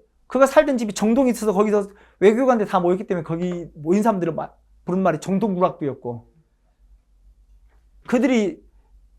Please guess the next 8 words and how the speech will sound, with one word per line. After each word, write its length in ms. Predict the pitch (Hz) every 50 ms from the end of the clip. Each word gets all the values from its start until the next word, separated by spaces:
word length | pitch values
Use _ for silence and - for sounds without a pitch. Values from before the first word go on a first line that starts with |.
| - _ _ _ _ _ -
일본 260 | 196 208 220 247 262
소-, 160 | 233 254 254
일본군 360 | - 202 196 208 226 269 254 240
소나기 340 | 233 - 269 262 233 226
있는 400 | 226 202 196 196 190 175 156 151 -
그 100 | - 170
경복궁 460 | 160 - - 196 208 214 214 - 208
잡혀있는 460 | 165 175 160 - 196 202 190 160 -